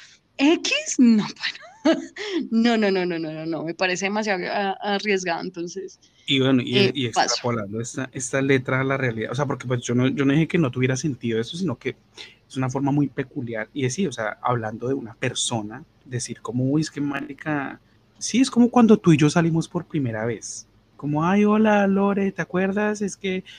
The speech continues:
Speaker 2: eh, Pepita dijo que, pues, que, que, que como a los dos nos gustan los Juegos del Hambre, pues que, pues que tal vez deberíamos ir al cine juntos", y pues me gustó la información. <laughs> O sea,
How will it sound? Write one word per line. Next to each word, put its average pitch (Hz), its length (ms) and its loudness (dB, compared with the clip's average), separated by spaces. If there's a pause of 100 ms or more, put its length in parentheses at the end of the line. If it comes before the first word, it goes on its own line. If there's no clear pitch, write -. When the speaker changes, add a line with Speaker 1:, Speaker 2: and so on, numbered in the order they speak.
(120)
Speaker 2:
eh, 147 160 -6
Pepita 139 540 -2
dijo 147 300 -4
que, 156 380 -2
pues, 135 160 -10
que, 127 380 -8
que, 120 460 -8
que 120 340 -6
como 131 240 -6
a 123 40 0
los 123 180 -2
dos 120 140 -2
nos 117 180 -6
gustan 135 400 -2
los 139 120 0
Juegos 120 260 -2
del 131 120 0
Hambre, 147 280 0
pues - 240 -12
que, 110 320 -10 (180)
pues - 140 -14
que - 80 -14
tal 104 160 -10
vez 117 280 -2
deberíamos 120 560 -2
ir 110 80 -6
al 107 120 -10
cine 120 180 -6
juntos", 147 320 -2
y 185 40 -6
pues 135 200 -2
me 139 100 4
gustó 123 320 0
la 101 100 -4
información. 127 600 0
<laughs> - 1040 -4
O 139 60 -4
sea, - 360 0